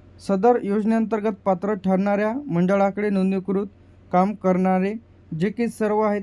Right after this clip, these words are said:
तर या वेबसाईटवरती तुम्हाला येऊन तुमचे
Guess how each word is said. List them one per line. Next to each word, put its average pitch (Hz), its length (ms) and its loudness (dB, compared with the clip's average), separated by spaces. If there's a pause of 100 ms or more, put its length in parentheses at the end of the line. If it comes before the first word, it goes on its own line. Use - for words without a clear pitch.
तर 208 100 -2
या 214 160 0
वेबसाईटवरती 202 580 -4
तुम्हाला 202 360 -2
येऊन 202 320 0 (520)
तुमचे 208 400 0